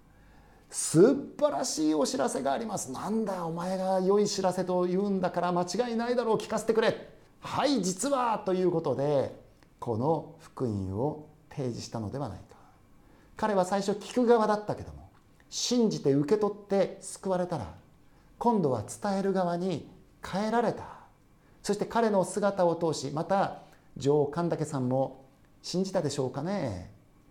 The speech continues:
その姿を通して、福音はいち早くエチオピアに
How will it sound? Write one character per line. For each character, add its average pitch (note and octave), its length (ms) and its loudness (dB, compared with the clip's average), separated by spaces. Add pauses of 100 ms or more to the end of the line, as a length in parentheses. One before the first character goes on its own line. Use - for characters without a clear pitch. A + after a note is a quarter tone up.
(360)
そ - 220 -4
の G#3 140 2
姿 G3 400 -2
を D#3 100 0
通 E3 320 0
し - 60 -10
て、 F#3 500 0 (400)
福 - 260 -6
音 C#3 260 2
は D#3 260 0 (100)
い F#3 80 -4
ち B3+ 280 -2
早 G3 280 -2
く D#3 500 -4 (420)
エ C#3 100 0
チ C#3 180 -4
オ B2+ 100 2
ピ C3 200 -6
ア A#2 60 -6
に F3 380 -4